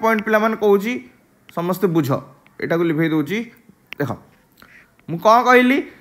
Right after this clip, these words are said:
ହାଇପର କଞ୍ଜୁଗେସନ ପାଇଁ ପିଲାମାନେ କ'ଣ ଦରକାର? ନା କାର୍ବନ କାର୍ବନ ଡବଲ ବଣ୍ଡ ଦରକାର, ନହେଲେ କାର୍ବନ କାର୍ବନ ଟ୍ରିପଲ ବଣ୍ଡ ଦରକାର। ସେଇ କାର୍ବନ କାର୍ବନ ଡବଲ ବଣ୍ଡକୁ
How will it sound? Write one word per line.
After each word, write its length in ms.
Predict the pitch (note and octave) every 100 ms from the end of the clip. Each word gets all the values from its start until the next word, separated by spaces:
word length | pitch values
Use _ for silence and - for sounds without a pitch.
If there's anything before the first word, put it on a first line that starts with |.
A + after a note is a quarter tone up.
| _ D#3+
ହାଇପର 320 | G#3 G3+ C4
କଞ୍ଜୁଗେସନ 540 | B3 B3 B3 B3 B3+ B3
ପାଇଁ 100 | C4 A#3+
ପିଲାମାନେ 300 | A#3+ B3 B3 B3
କ'ଣ 200 | G3 G#3+ A3
ଦରକାର? 280 | A3+ B3 C4 - - -
ନା 160 | F#3 A#3 A#3+ G#3+
କାର୍ବନ 380 | F3 F#3 A#3 A#3+ A#3
କାର୍ବନ 300 | A3+ A#3+ A3+ F3+
ଡବଲ 280 | F3+ G#3+ A3+
ବଣ୍ଡ 160 | A#3 A3+ A#3
ଦରକାର, 300 | A#3 B3 A#3
ନହେଲେ 180 | A3+ A#3+
କାର୍ବନ 380 | G#3+ E3 E3+ G3+ G3+
କାର୍ବନ 240 | F#3+ G3+ G3
ଟ୍ରିପଲ 280 | D3 C#3 F3+
ବଣ୍ଡ 140 | F#3+ F#3
ଦରକାର। 260 | F3+ - G3+ - - - -
ସେଇ 200 | A#3 C#4+ D#4+ C4+
କାର୍ବନ 260 | B3+ B3+ B3
କାର୍ବନ 260 | A#3 A3+ A#3 A3+
ଡବଲ 180 | A3 G#3+
ବଣ୍ଡକୁ 500 | A3+ A3 G#3 -